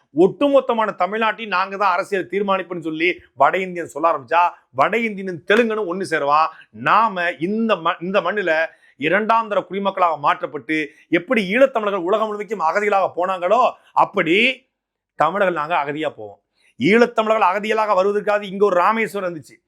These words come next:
இங்க ஒரு மண்டபம் இருந்துச்சு, இங்க ஒரு திருச்சி, அஹ், கேம்ப் இருந்துச்சு, கொட்டப்பட்டு கேம்ப் இருந்துச்சு. ஆனா நாம அகதியா போறதுக்கு எதுவுமே இல்லை.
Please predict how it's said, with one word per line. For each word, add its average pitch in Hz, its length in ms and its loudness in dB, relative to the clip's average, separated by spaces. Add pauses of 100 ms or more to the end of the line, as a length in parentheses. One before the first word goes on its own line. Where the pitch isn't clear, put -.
(160)
இங்க 170 140 6
ஒரு 214 120 6
மண்டபம் 220 380 0
இருந்துச்சு, 175 320 -8 (240)
இங்க 202 160 4
ஒரு 208 140 4
திருச்சி, 220 360 -2 (400)
அஹ், 156 720 2
கேம்ப் 202 320 -2
இருந்துச்சு, 139 340 -8 (340)
கொட்டப்பட்டு 190 380 2
கேம்ப் 185 180 -2
இருந்துச்சு. 139 360 -10
ஆனா 151 280 2 (400)
நாம 190 500 2
அகதியா 240 280 0
போறதுக்கு 190 340 -8
எதுவுமே 202 320 -2
இல்லை. 135 200 -12